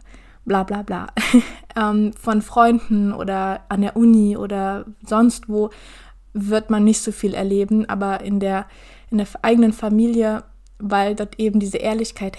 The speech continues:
herrscht, wird man sich schon sehr, sehr viel Negativität auch anhören müssen. Und da muss man auch irgendwie durch. Und deswegen hat Allah subhanahu wa ta'ala eben noch diesen, ähm, Vers,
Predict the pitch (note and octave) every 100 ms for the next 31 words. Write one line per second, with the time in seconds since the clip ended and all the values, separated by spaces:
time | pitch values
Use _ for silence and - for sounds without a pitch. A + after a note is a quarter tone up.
0 | - F#3+ G3+ - A3+ A3 G#3+ A3 G#3 G#3
1 | G3+ - A3 G#3+ G#3 G3+ - G#3 G3 G3
2 | G3 G3+ G3+ G3+ A3 A3 G3+ - G3+ G3+
3 | G3 F#3+ A#3 C4 - C#4 D4 - - -
4 | - - - - - - A#3+ A3 A3 A3+
5 | A3 G#3 A3 G#3 G3+ G3 G#3+ A#3 C#4+ D4
6 | - - - - - A3 G#3+ - A#3 A3+
7 | G#3+ G#3+ - G#3 - - - - A3+ A3+
8 | A#3+ - A#3 G#3+ G#3 G3+ A#3 G#3+ G#3 -
9 | A3 G#3+ G#3 - A3 G#3+ G#3+ - - -
10 | - - A3 G#3+ A3 - - C4 B3+ B3+
11 | - -